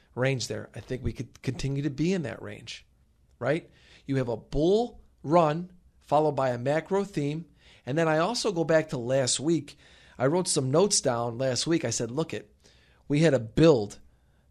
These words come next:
in inventories and the market broke a little bit and then rallied right away." And I looked at that and said, "The reaction is bullish now."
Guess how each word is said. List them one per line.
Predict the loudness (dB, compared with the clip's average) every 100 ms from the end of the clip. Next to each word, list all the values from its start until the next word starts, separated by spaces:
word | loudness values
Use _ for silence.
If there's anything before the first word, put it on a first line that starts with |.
| _ -6
in | -2 -2 -2 -6 -2
inventories | 0 0 -4 -6 -6 -8 -10 -10 -12 _ _ _ _
and | -4 -4 -2
the | -4
market | 0 0 -2 -4
broke | -2 0 -2
a |
little | 0 2 4
bit | 4 2
and | -2
then | -6 -2
rallied | -2 -2 -4
right | -6
away." | -6 -8 -10 -12
And | -8
I | -6
looked | -4 -4 -6
at | -4
that | -6 -6
and | -8
said, | -6 -4 -6 -12 -20 _ _ -20 _ _ _
"The | -6
reaction | -2 0 0 0 -2 -4
is | -6
bullish | -8 -12 -10 -8 -10
now." | -12 -14